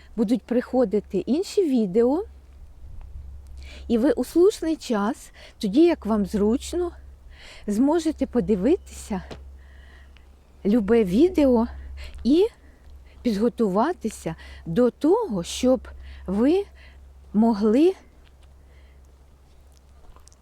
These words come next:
працювати у бізнесі довгострокового накопичення страхування життя.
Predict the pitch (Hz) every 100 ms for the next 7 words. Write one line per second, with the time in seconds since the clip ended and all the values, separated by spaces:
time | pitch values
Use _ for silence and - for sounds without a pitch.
0 | - _ - - - - - - - -
1 | - - - - - 208 226 - 226 190
2 | 208 269 - 277 269 - - - - 214
3 | 294 320 - - - 165 208 277 311 285
4 | - - 240 - - - 208 226 214 -
5 | 180 - 202 277 302 262 208 190 - -
6 | - 220 - 175 - 220 - - 214 208
7 | 202 202 - - 190 - 160 156 190 214
8 | 196 156 170 - 147